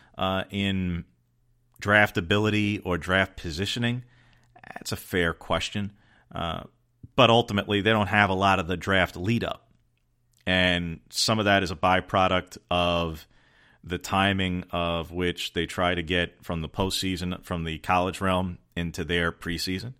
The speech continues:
Some of that is a product of, uh, just the limited number of rounds that i-, isn't really necessary to have a pre-, a pre-draft combine when obviously the elite talent has kind of separated itself. And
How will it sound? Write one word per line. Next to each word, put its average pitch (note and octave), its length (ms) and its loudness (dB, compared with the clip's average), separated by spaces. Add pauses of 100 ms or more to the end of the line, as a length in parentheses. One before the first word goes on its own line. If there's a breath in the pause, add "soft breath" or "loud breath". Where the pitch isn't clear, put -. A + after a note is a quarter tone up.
(420 soft breath)
Some G2+ 220 0
of F#2+ 40 2
that F#2 180 4
is E2 80 -2
a E2 60 -10
product F2+ 500 2
of, E2+ 460 -4 (920)
uh, F2 400 -2
just - 180 -6
the F#2 120 -6
limited G2 260 0
number F2+ 240 -2
of D#2 80 -6
rounds F#2 600 2
that E2+ 300 -2 (720 soft breath)
i-, - 60 -16
isn't F2 500 -6
really F2+ 260 -2
necessary F2+ 500 -2
to D#2+ 60 -4
have G#2 200 2
a E2+ 60 -4
pre-, - 220 -10
a E2 200 -2
pre-draft E2+ 480 -4
combine E2+ 520 -2
when E2 140 -4
obviously D#2+ 340 -4
the D#2 120 -8
elite E2 300 -6
talent E2+ 360 -4
has D#2+ 160 -4
kind F2 180 -4
of D#2 60 -4
separated E2+ 520 -2
itself. F2 520 -2
And D2 220 -6